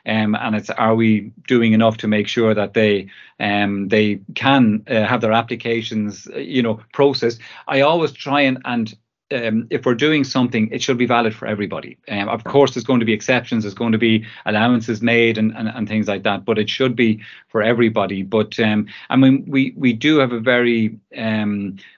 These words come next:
strong L G B T Q plus, um, you know, I, I guess mindset and, and culture, I think, and, and an awareness culture, uh, within the organization.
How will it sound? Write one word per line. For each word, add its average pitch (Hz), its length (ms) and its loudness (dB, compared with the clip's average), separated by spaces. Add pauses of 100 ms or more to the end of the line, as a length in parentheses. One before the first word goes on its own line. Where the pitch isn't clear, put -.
strong 117 1000 2
L 117 160 0
G 110 160 -2
B 113 180 -2
T 113 220 -2
Q 113 260 0
plus, 123 640 0
um, 110 720 0 (280)
you 131 200 2
know, 110 220 2 (1040)
I, 131 180 0
I 127 120 2
guess 131 240 2
mindset 127 420 4
and, 127 160 -2
and 123 180 0
culture, 147 400 0
I 113 120 2
think, 117 240 0
and, 117 100 2
and 120 180 -2
an 120 200 -2
awareness 123 480 4
culture, 113 520 0
uh, 113 200 0
within 113 300 2
the 110 120 4
organization. 107 1000 0